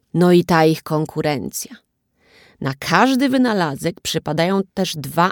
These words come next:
antywynalazki, a na te z kolei anty-antywynalazki, a na te anty-antywynalazki domyślcie się państwo sami”.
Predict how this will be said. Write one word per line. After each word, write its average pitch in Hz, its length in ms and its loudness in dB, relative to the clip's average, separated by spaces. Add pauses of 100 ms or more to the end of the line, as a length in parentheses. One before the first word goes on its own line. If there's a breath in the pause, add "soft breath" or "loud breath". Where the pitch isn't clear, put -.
(100)
antywynalazki, 139 1080 -2 (340 loud breath)
a - 140 -2
na 214 160 4
te 294 140 0
z - 100 0
kolei 220 480 4 (140)
anty-antywynalazki, 170 1600 2 (280 loud breath)
a 160 120 0
na 180 160 4
te 170 240 0
anty-antywynalazki 214 1700 4 (1120 loud breath)
domyślcie 175 720 2
się - 140 -6
państwo - 460 -8
sami”. - 360 -6